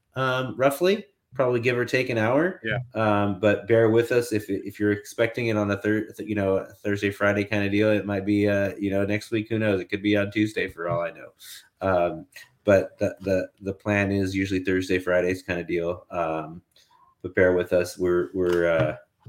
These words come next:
Speaker 1: we've got other shit going on too. So, uh, appre-, but I appreciate everybody's listen. Also, please rate and review on, uh, iTunes. Um,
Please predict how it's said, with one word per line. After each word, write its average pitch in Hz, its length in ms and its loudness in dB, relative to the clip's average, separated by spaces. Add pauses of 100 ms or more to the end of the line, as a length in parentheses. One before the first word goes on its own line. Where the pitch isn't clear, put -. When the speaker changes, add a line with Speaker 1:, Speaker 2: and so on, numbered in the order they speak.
(1400)
Speaker 1:
we've 113 160 2
got 113 200 6
other 98 200 4
shit - 300 -2
going 87 220 0
on 82 180 -2
too. 76 240 -2 (320)
So, 98 300 4
uh, 90 560 0 (340)
appre-, 101 380 -2
but 104 120 4
I 98 60 4
appreciate 104 600 2
everybody's 98 380 0
listen. 101 400 0
Also, 113 500 4
please 127 560 -2
rate 107 340 6
and 110 120 -2
review 104 560 4
on, 90 380 0
uh, 87 400 -4
iTunes. 117 560 0 (600)
Um, 90 480 0